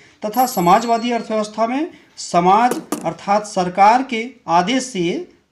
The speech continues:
तय किया जाता है। दूसरी जो समस्या होती है वह है उत्पादन की रीति क्या हो,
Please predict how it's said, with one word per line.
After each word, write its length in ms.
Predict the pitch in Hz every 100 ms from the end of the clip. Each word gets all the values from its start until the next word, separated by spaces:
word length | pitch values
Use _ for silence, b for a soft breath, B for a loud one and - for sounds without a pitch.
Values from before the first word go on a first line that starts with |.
| -
तय 160 | 196
किया 260 | 185 170 135
जाता 300 | 113 98 110
है। 160 | 101 90 _ _ _ b b b b -
दूसरी 480 | 139 208 214 269 285
जो 160 | 285
समस्या 420 | 277 214 208 240
होती 280 | 226 220 247
है 220 | 233 233
वह 200 | 240 180
है 440 | 208 208 190 202 - B B
उत्पादन 600 | 175 - 185 196 254 294
की 220 | 277 208
रीति 540 | 180 190 202 247 247 -
क्या 140 | 196
हो, 340 | 196 151 123